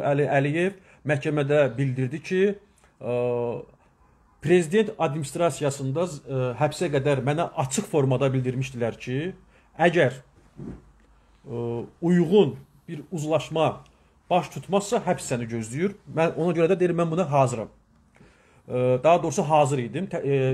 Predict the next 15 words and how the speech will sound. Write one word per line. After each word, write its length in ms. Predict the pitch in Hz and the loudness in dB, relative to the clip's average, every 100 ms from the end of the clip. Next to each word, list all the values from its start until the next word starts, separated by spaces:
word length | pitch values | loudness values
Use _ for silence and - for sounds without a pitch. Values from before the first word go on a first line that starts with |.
| - | 0
hər 160 | 147 151 | -2 0
halda 160 | 151 165 | -2 -4
o 220 | 143 151 | -2 0
Əli 240 | 139 156 160 | 2 2 2
müəllimdən 320 | 147 147 135 | 0 0 -2
ötürü 220 | 175 190 | -2 -4
bu 60 | 196 185 | -2 -2
gözlənilməz 420 | 170 165 175 - | -2 -2 -4 -2
xarakter 320 | 165 147 185 143 | -2 -2 0 2
daşımırdı. 540 | 131 131 104 113 143 180 _ _ _ _ - - _ | 2 0 -6 -6 -8 -8 _ _ _ _ -20 -20 _
Ə, 100 | 127 135 139 143 131 - | -6 -2 0 -2 -4 -6
mən 320 | 147 196 233 | 0 2 2
Əli 260 | - 190 208 | 4 4 4
Əliyevin 380 | 185 185 180 196 | 2 0 -2 -2
məhkəmə 320 | 185 143 170 | -2 -4 -4